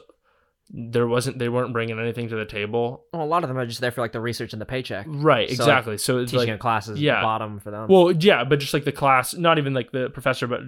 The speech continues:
Speaker 1: more so just, like, the classes. I was like, "I'm not really, like, gaining anything that I feel like I'm gonna be able to use or that I
Speaker 2: Yeah.
Speaker 1: really even would want to use right now or in the future." And so, like, taking that, like, education and self-education to, like, another level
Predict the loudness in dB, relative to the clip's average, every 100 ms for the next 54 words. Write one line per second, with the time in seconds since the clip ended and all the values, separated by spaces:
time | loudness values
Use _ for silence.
0 | -14 -2 2 2 2 -2 -2 -8 -8 -6
1 | -4 -4 -6 -8 -8 -10 -8 -8 -4 -2
2 | -2 -4 -14 -20 _ _ _ -4 -2 0
3 | 0 -2 -2 -2 -2 -2 -4 -6 -8 -6
4 | -4 -6 -6 -8 -8 -4 -4 -4 -4 -4
5 | -2 -2 -2 -2 -2 -4 -6 -6 -8 -8
6 | -10 -10 -6 -4 -4 -4 -8 -16 _ -20
7 | _ _ _ -8 -2 -2 0 0 0 0
8 | -2 -2 0 2 0 -2 -6 -8 -10 -6
9 | -2 -2 -4 _ _ -6 -4 2 2 2
10 | _ -4 -2 0 -2 0 -2 -6 -10 _
11 | _ -16 -2 2 2 2 -4 -4 -6 -6
12 | -8 -8 -6 -8 -8 -6 -4 -6 -8 -8
13 | -6 -6 -6 -6 -6 -6 -6 -4 -4 -2
14 | -2 -4